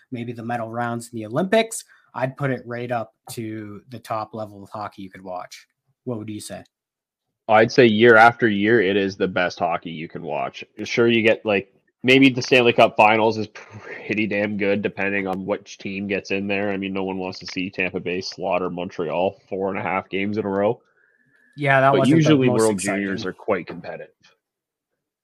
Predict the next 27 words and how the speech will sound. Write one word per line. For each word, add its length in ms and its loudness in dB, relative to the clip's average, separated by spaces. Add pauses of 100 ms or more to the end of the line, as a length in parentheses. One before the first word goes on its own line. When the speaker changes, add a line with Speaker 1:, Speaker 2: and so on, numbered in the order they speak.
(640)
Speaker 1:
Yeah, 320 2
and 400 2
they 220 -4
always, 400 -4
they, 380 -14
you 160 -6
know, 160 0
it's 260 -8
all 160 -4
these 180 -10
young 200 -4
kids 320 -14
who 80 -12
are 100 -12
absolutely 560 -4
gunning 380 -8
it, 180 -10 (220)
giving 180 -6
everything 380 -6
they 100 -6
got 260 -4
every 220 -8
shift, 400 -10
high 320 -6
pace, 340 -14
high 200 -8
tempo, 560 -12